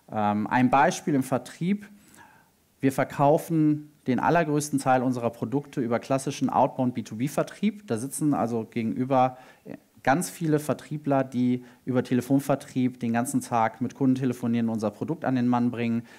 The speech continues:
Webinare machen, um die Kunden zu überzeugen. Und jeden Abend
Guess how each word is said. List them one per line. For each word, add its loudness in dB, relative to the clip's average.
Webinare 2
machen, 2
um 0
die -4
Kunden -4
zu -10
überzeugen. -4
Und 6
jeden 2
Abend 2